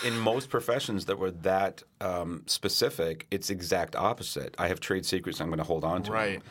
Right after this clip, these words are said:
Speaker 1: You don't get to learn about what I do because I, that'll, you know,
Speaker 2: I've
Speaker 1: that, that'll
Speaker 2: made,
Speaker 1: it'll
Speaker 2: I've made my stuff work.
Speaker 1: Yeah.
Speaker 2: I don't want you to know.
Speaker 1: Right.
Speaker 2: Right.
Speaker 1: So,
Speaker 2: Yeah.
Speaker 1: but thanks to Garrett, that, that vibe was put out there. This is how we're gonna make this craft better for all of us,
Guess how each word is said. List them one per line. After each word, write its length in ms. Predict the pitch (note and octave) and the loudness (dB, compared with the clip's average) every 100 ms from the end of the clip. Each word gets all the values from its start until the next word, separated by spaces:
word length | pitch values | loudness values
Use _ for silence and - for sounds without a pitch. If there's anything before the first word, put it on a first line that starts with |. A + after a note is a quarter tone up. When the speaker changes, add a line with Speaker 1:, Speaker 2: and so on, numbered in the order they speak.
| - - | -18 -4
Speaker 1:
You 120 | G2 | 2
don't 240 | F#2 F#2+ E2+ | 4 2 2
get 180 | F#2+ - | -2 -2
to 80 | E2+ | -2
learn 260 | F2 G2 | 0 0
about 180 | E2 D#2+ | 0 0
what 140 | E2+ | 2
I 140 | E2 D#2+ | 0 0
do 220 | F2+ A2 | 0 0
because 240 | E2 D#2 | 0 0
I, 140 | D#2+ E2 | 0 0
that'll, 400 | D#2+ E2 E2 D#2 - - - - - - - | 0 0 0 -4 -10 -20 -20 -20 -20 -16 -4
you 100 | G2+ | 4
know, 80 | C3 | 4
Speaker 2:
I've 220 | D3 D#3 | 4 2
Speaker 1:
that, 60 | |
that'll 180 | A#2+ - | 2 2
Speaker 2:
made, 80 | - | 2
Speaker 1:
it'll 120 | A2+ C3 | 0 2
Speaker 2:
I've 220 | D3 C#3 | 2 2
made 200 | D3 C3+ | 0 0
my 180 | B2+ B2+ | -2 -2
stuff 280 | - B2+ A2 | 0 -2 0
work. 380 | C#3 D#3 G2 F#2+ | 0 0 -4 -4
Speaker 1:
Yeah. 240 | C#3+ C#3 - - | -2 -2 -6 0
Speaker 2:
I 60 | |
don't 160 | D3 E3 | 2 2
want 180 | D3 A3 | 2 2
you 80 | |
to 140 | D3 A#2 | 0 -2
know. 180 | G2 - - | -6 -12 -8
Speaker 1:
Right. 300 | D2 G2+ G#2+ - | 0 0 0 -4
Speaker 2:
Right. 320 | A2+ A2 F#2+ - - - - | -4 -2 -4 -10 -18 -18 -4
Speaker 1:
So, 320 | - A2 G#2 | 2 4 4
Speaker 2:
Yeah. 180 | G#2 F#2+ - _ _ - | 0 -4 -12 _ _ -14
Speaker 1:
but 280 | G2 G#2 - | 0 0 2
thanks 220 | A2 G2 | -2 -2
to 60 | F#2+ | -2
Garrett, 360 | G2 B2 G2 E2+ | 0 0 0 -2
that, 260 | F2+ - | -4 -2
that 220 | F#2+ F2+ | -2 -2
vibe 480 | D#2+ F2 F2+ F2+ F#2+ | -4 0 2 2 0
was 180 | E2 E2 | -2 -6
put 180 | - E2+ | -2 0
out 220 | F2+ G#2+ | 0 0
there. 160 | D#2 D#2 | -4 -4
This 180 | E2+ | -2
is 120 | G#2 - | -2 0
how 160 | F2+ | 2
we're 160 | E2 E2 | 2 0
gonna 160 | E2 | 0
make 260 | D#2+ E2 D#2+ - | 0 -2 -4 -8
this 220 | F#2 D#2+ | -4 -2
craft 320 | - D#2 D2 | 0 -2 0
better 220 | - D2+ C#2+ | -2 -2 -2
for 160 | D2 | -4
all 160 | D2 D2+ | -4 -4
of 100 | C2+ | -6
us, 320 | - - - | -8 -10 -16